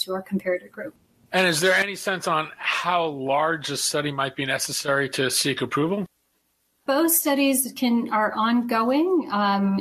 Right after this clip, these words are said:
Speaker 1: and we'll continue to assess the totality of data from both studies and work with our collaborators to make such determinations.
Speaker 2: This is a, a condition that is rapidly fatal. Is there any sense at how early patients will need to be treated to get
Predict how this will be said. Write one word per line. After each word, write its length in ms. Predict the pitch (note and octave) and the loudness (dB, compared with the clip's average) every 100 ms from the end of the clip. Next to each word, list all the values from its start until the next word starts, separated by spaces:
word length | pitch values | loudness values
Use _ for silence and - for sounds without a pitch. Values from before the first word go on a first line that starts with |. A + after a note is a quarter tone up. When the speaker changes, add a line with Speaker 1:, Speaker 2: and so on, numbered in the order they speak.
| G#3+ | 0
Speaker 1:
and 280 | G#3 G3 G3 | 2 2 2
we'll 140 | G#3 | 0
continue 480 | G#3 G#3 - A3+ A3 | -2 -4 -2 -2 -2
to 60 | |
assess 320 | G#3+ - A3 - | -2 -2 0 -2
the 80 | |
totality 540 | G3+ G#3 - G#3 A3 G#3+ | -2 -4 0 0 2 0
of 120 | G3+ | 0
data 320 | G#3 G#3+ A3+ | 0 0 0
from 260 | A#3 G#3+ F#3+ | 0 0 2
both 200 | G3+ G#3 | 0 0
studies 440 | - G#3+ G#3+ G#3 | 0 0 0 0
and 80 | G3+ | 2
work 220 | G3 G3+ | 0 -2
with 140 | G#3 G#3 | -6 -4
our 100 | G3 | -4
collaborators 720 | - G3 G3 G#3 G3 G3+ - | -2 -2 0 0 0 0 -2
to 140 | - | 0
make 160 | F#3 F3+ | -2 0
such 300 | - - - | -4 -4 -6
determinations. 1000 | - G3+ F#3+ F#3+ G3 - - G#3+ - - _ _ _ _ | -6 -2 0 0 0 -2 -6 -4 -4 -6 _ _ _ _
Speaker 2:
This 220 | F3 F3+ G3 | -2 0 2
is 160 | D3+ | 2
a, 180 | D#3 D3+ - | 2 2 2
a 140 | C#3+ | 0
condition 580 | - C#3+ D3 D3 D#3 C#3 | 0 -2 0 0 0 0
that 200 | C3 B2+ - | 0 0 0
is 280 | E3+ F3 D3+ | 0 0 0
rapidly 540 | C#3+ C#3+ D#3 C3 C3 | 2 2 0 0 -2
fatal. 580 | B2 D3+ F3 E3+ C#3 B2 _ _ _ _ | -2 0 0 2 0 -2 _ _ _ _
Is 480 | E3+ E3+ D#3+ D#3+ - _ | 0 0 0 -4 -6 _
there 220 | E3 F3+ | -2 0
any 160 | A#3+ C#4 | 2 0
sense 360 | - B3 G3 A#3+ | 0 -2 -2 0
at 200 | F#3 - | 0 0
how 380 | - - A3 G#3+ - | -4 0 0 0 -2
early 320 | F#3 G#3 E3+ | 0 2 0
patients 500 | - F3 E3+ F#3+ - | 0 -4 -2 -4 -2
will 140 | C#3+ C#3 | -2 0
need 240 | D#3+ F3+ | 0 0
to 100 | D#3+ | -2
be 140 | C#3+ | -2
treated 480 | B2+ - D#3+ E3+ F3+ | -2 0 0 0 -2
to 100 | - | -2
get 300 | C#3 C3 C3 | -2 -2 -4